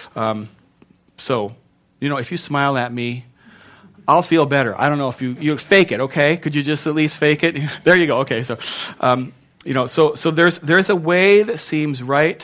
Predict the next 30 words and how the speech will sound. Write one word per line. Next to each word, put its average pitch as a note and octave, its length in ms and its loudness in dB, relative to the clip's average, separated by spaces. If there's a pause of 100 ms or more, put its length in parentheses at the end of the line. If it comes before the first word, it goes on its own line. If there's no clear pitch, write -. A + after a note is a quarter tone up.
(100)
to D3+ 200 -6
a - 20 -6
man, A#2 640 -6 (260)
but B2 80 -4
its A#2+ 220 -8
end C#3 320 -4
is B2 140 -12
the B2+ 80 -8
way A#2+ 140 -4
to A2+ 60 -8
death. A#2 300 -4
And A#2+ 120 -6 (380)
I G#3 100 4
think A#3 200 -4
that's F#3+ 160 0
a D3+ 40 -2
really C#3 200 -2
good C3 160 -4
one. B2 100 -6
You C3+ 80 -6
should D#3 140 -8
just E3+ 160 -6
go F3 80 -6
ahead D3 140 -4
and B2 100 -10
circle E3 320 -4
that C#3 160 0
in D3 40 -14
your D3 120 -6
Bible B2+ 400 -4